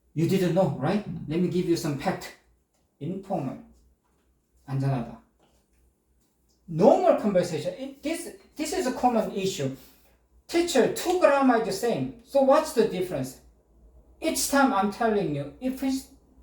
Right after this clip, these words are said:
if you found the two grammar which is the same, you must found the, the one which is basic, without any meaning, hidden meaning. So, 안전, for example, if I'm going to say 안전해요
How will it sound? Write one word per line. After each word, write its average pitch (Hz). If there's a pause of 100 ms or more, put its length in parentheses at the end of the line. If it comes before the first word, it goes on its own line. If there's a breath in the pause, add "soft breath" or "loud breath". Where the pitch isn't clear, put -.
(200)
if 226
you 269
found 247
the 202
two 247
grammar 196
which 175
is 185
the 147
same, 175 (260 loud breath)
you 170
must 247 (100)
found 185
the, 170 (540)
the 170
one 208
which 151
is 151 (160)
basic, 175
without 202
any 190 (180)
meaning, 151 (680)
hidden 220
meaning. 135 (1400)
So, - (240)
안전, 247
for 285
example, 208
if 185
I'm 233
going 233
to 220
say 202
안전해요 196